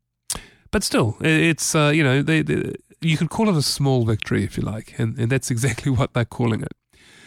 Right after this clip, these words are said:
Now, we hadn't actually seen a, a WikiLeaks story for a while. It, it sort of went a little quiet on the WikiLeaks front there for a while. Now, on the dot com front,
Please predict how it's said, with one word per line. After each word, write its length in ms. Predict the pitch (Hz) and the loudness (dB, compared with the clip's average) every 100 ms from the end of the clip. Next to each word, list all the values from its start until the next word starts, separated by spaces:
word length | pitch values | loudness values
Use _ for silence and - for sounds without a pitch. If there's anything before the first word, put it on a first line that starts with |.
| - - - | -20 -20 -2
Now, 100 | 226 | 2
we 80 | 233 | 2
hadn't 220 | 339 330 | 2 0
actually 320 | - - 185 | 0 0 -2
seen 320 | - 240 320 | 0 0 2
a, 140 | 190 127 | 2 2
a 300 | 127 131 120 | 2 2 2
WikiLeaks 440 | 123 - 127 127 | 0 0 0 0
story 280 | - 135 131 | 0 0 0
for 160 | - 131 | 0 0
a 60 | |
while. 400 | 127 175 196 135 | 2 4 4 4
It, 180 | 127 127 | 2 0
it 280 | 135 - - | -2 -6 -4
sort 160 | 147 | -2
of 180 | 127 - - _ _ - | -2 -4 -16 _ _ -2
went 180 | 151 143 | 0 2
a 20 | |
little 240 | 127 120 | 2 0
quiet 460 | - - 151 127 117 | -2 0 2 4 2
on 100 | 110 | 2
the 60 | |
WikiLeaks 500 | 110 110 113 110 - | 0 0 0 -2 -2
front 240 | - 110 110 | -2 0 0
there 140 | 110 | -2
for 140 | - 117 | 0 0
a 40 | |
while. 340 | 113 113 104 - _ _ _ _ _ _ | 2 2 0 -4 _ _ _ _ _ _
Now, 220 | 165 202 196 | 0 2 2
on 100 | 214 | 2
the 100 | 202 | 2
dot 300 | 196 143 - | 0 0 -2
com 300 | - 233 269 | 0 0 0
front, 420 | 127 107 117 | 0 0 0